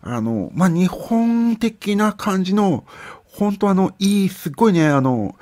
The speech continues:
最近見たチラシの中では、あの、いや、これ、このチラシのデザインはかっこいいわーって感じの、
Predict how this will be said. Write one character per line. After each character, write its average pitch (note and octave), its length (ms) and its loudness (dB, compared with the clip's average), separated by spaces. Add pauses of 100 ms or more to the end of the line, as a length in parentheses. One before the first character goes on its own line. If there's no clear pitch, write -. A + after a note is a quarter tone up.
(500)
最 B3 420 0
近 A#3 360 2
見 A#3 100 4
た F#3+ 140 2
チ F3 140 -4
ラ D#3 120 2
シ E3 120 -6
の D#3+ 80 0
中 D3 160 0
で C3 60 2
は、 A#2 260 0
あ B2+ 40 -4
の、 A#2 260 -2 (100)
い - 40 -6
や、 F#3 200 -2
こ E3 300 -4
れ、 D3+ 180 -2
こ F3 180 -4
の F#3 120 -2
チ F3 180 -10
ラ F#3 100 -2
シ F#3 100 -8
の F#3+ 100 0
デ F3+ 120 2
ザ F#3 140 -2
イ F#3+ 80 2
ン F3+ 100 2
は F3 100 2
か F#3 200 -4
っ F3+ 180 -4
こ - 160 -4
い D#3+ 120 -2
い E3+ 40 -4
わ G#2 400 -4
ー A#2+ 60 -6
っ - 120 -18
て - 100 -10
感 B2+ 240 -6
じ A2 100 -6
の、 C3 160 -6